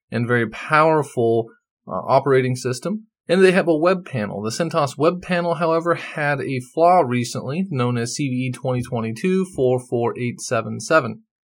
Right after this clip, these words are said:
The reason we're talking about it is because this flaw, which was rated nine point eight out of ten in severity, could lead to remote authentication via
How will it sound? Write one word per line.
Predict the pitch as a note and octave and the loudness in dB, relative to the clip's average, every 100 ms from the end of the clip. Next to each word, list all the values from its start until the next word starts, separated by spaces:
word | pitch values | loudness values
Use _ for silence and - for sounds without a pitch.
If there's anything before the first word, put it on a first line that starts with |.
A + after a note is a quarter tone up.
| _ _ _ _ _ _ | _ _ _ _ _ _
The | B2+ | -4
reason | C3+ C#3+ | -2 -2
we're | B2 | -4
talking | - G3+ B3 - | 0 0 0 -4
about | C#3 A#2+ A2+ | 0 4 4
it | A2 - _ _ _ _ | 2 -8 _ _ _ _
is | - C#3 | -8 -6
because | C#3 C3 E3 D3 C#3+ C#3 C3 | -6 0 4 6 4 0 -6
this | C3+ G3 G#3 - - | -2 -2 -2 -12 -6
flaw, | F3 G#3 C3 D#3 F#3+ _ _ _ _ - | 2 4 4 2 -4 _ _ _ _ -6
which | C3 B2+ | -4 -2
was | B2+ A#2+ | -4 -2
rated | C3+ B2+ | -2 0
nine | B2 C3+ A3 A#3 | 2 4 4 0
point | A#3 A3+ G#3 | 0 -2 0
eight | F3+ A3 - | 0 -2 -2
out | C#3+ | -2
of | E3+ - | -2 -6
ten | - G3+ E3+ | -2 0 0
in | B2+ C3 | -2 -4
severity, | B2 B2 D#3 F#3+ B2+ A#2 B2+ - _ _ _ _ _ | -4 -4 0 0 -2 -6 -8 -12 _ _ _ _ _
could | - A#3+ C4 | 0 0 2
lead | D3+ C#3 B2+ B2 | 0 2 0 -2
to | B2+ A#2 B2 F3+ _ _ _ _ _ | -2 0 0 -2 _ _ _ _ _
remote | C3 B2 B2+ D#3+ F#3+ E3 | -6 -2 2 2 0 -2
authentication | C#3+ D#3 C#3 B2 E3+ F#3 F3+ F#3 F#3 D#3+ C3+ | -2 -2 -4 -2 0 -2 -2 0 -2 -4 -6
via | C3+ D3+ D3+ | 0 2 2